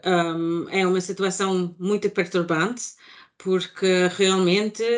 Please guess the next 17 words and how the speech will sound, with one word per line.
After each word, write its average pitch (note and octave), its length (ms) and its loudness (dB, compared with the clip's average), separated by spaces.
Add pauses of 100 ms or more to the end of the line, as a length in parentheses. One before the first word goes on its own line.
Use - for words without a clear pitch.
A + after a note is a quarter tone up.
(120)
as F#3+ 160 -4
vítimas G3 380 0
de F3+ 60 -14
tráfico F#3+ 340 -2
de F3+ 100 -10
pe-, F3+ 140 -8
de F3 640 -2
pessoas G#3 480 2
não G3+ 160 0
estão, G3+ 560 0 (260)
ahm, F3+ 760 0 (400)
tendo G#3 260 4
acesso G3+ 640 0
ao G3 320 -4
direito G3 480 -2
de G#3+ 160 -4
justiça. F#3+ 580 -10